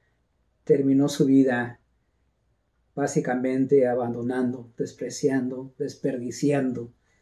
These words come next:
la unción del Dios Todopoderoso. ¿Y qué diremos de la unción de nuestro Señor Jesucristo?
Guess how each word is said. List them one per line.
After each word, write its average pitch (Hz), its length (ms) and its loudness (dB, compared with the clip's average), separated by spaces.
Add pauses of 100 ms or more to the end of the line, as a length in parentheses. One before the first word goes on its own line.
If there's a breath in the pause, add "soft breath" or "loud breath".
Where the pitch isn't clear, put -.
(120)
la 127 200 -6
unción 120 680 -6
del 120 340 -10
Dios 117 400 -8
Todopoderoso. - 920 -14 (1700)
¿Y 147 80 -6
qué 156 140 10
diremos 151 580 10
de 131 100 6
la 120 100 0
unción 135 340 4
de 131 100 4
nuestro - 260 -2
Señor 127 320 -4
Jesucristo? - 720 -8